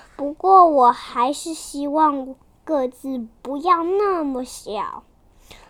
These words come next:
”“你一点儿也不小。”来告诉你个秘密，叔叔说，“不要只想让个子长高，要耐心长大才对。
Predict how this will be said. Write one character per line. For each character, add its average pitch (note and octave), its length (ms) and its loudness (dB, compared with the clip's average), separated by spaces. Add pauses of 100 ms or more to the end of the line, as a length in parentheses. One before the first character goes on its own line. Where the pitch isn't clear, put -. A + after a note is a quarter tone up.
(220)
”“你 B3 280 -10
一 D4+ 120 -6
点 A#3 540 -8 (140)
儿 B3 260 -6
也 C#4+ 300 -2
不 F4 340 -2
小。” G3+ 560 -6
来 G#3+ 460 -6
告 C#4 260 -2
诉 C#4 340 -6
你 A3 240 -10 (300)
个 B3 180 -2
秘 C#4+ 380 -2
密， C4+ 320 -4 (140)
叔 B3+ 420 -6
叔 B3 260 -6
说 B3 380 -4 (460)
，“不 C#4 100 -4
要 G4 220 6
只 D4 280 -6
想 C4+ 540 -2
让 C#4 480 0 (140)
个 D#4+ 260 4
子 D4 380 -8
长 - 340 -6 (260)
高， E4+ 380 -2 (640)
要 F4+ 400 -2
耐 E4 440 -2
心 D4+ 320 -6
长 B3+ 360 -4
大 D#4 240 -4
才 A#3+ 340 -8
对。 D4 480 -2